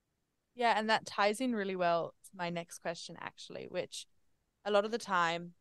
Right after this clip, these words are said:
as you mentioned, there's, we're really fortunate we live in Australia. There's a low level of physical attacks, um, against Jews, um, and physical anti-Semitic attacks. But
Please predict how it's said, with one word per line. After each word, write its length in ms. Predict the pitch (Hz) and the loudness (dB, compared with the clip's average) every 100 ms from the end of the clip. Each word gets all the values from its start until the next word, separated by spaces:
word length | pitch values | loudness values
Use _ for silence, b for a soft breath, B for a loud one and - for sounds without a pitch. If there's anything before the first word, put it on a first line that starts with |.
| _ 185 | _ -8
as 140 | 175 | -4
you 80 | 190 | -2
mentioned, 420 | 175 175 - 170 | -2 -4 -8 -4
there's, 440 | 165 170 170 - _ _ _ _ _ | -2 -2 -6 -16 _ _ _ _ _
we're 100 | 214 | 2
really 180 | 214 214 | 2 2
fortunate 340 | 214 190 190 | 4 4 4
we 60 | 180 | -2
live 120 | 170 | -2
in 100 | 170 | -2
Australia. 580 | 165 - 156 156 147 151 | -4 0 0 2 -2 0
There's 320 | 156 151 156 - | -2 -2 -4 -8
a 80 | 180 | -2
low 200 | 175 165 | 2 2
level 280 | 156 160 151 | 2 -2 -8
of 80 | - | -8
physical 420 | 160 165 - - | -10 -8 -8 -10
attacks, 540 | - 147 - - - _ - | -6 -6 -6 -12 -20 _ -6
um, 180 | 160 - | -6 -6
against 400 | 160 156 165 - | -8 -8 -8 -10
Jews, 380 | 170 160 170 - b b _ - | -8 -8 -10 -14 b b _ 2
um, 240 | 165 156 | 2 2
and 360 | - 156 156 - _ | 0 -2 -2 -14 _
physical 300 | 180 170 151 | -10 -6 -4
anti-Semitic 580 | 135 160 - 165 151 - | -6 -8 -18 -16 -14 -14
attacks. 480 | - 156 - - - | -6 -6 -6 -16 0
But 220 | 175 | 2